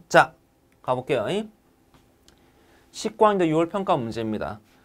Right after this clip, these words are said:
선의지는 조국에 대한 충성, 조국에 대한 충성이 뭐겠습니까? 애국심. 다시, 조국에 대한 충성,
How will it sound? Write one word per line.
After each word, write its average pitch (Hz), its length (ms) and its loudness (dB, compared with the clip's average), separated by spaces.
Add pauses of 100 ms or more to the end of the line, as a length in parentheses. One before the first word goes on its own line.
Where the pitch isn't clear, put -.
(160)
선의지는 185 560 0
조국에 185 300 4
대한 156 160 0
충성, 143 420 -8
조국에 185 300 2
대한 160 120 0
충성이 160 340 -6
뭐겠습니까? 123 680 -4
애국심. 170 500 -6 (140)
다시, 135 420 -6 (360)
조국에 165 360 0
대한 139 160 -2
충성, 165 480 -6